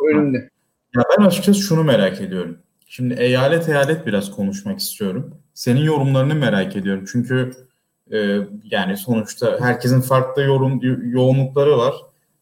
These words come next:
Speaker 2: Senin her konudaki şeyini dinleyemedim ben. Ama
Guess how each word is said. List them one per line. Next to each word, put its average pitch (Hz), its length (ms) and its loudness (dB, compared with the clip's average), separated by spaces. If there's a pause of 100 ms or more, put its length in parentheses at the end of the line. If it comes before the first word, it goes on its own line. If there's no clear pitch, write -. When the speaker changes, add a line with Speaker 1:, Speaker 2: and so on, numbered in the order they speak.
(340)
Speaker 2:
Senin 127 400 0
her 135 320 2
konudaki 127 480 0
şeyini 127 300 0
dinleyemedim 117 640 2
ben. 107 240 -10
Ama 123 420 0